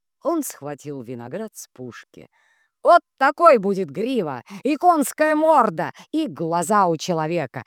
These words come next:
Это я нашёл глаза. Вы болван, вы ничего не понимаете».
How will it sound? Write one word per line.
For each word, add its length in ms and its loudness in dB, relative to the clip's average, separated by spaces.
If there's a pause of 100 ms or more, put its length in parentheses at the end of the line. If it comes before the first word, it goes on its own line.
(200)
Это 340 2
я 440 -2
нашёл 500 -4
глаза. 580 -4 (320)
Вы 260 4
болван, 640 2 (140)
вы 180 2
ничего 640 2
не 120 0
понимаете». 840 -6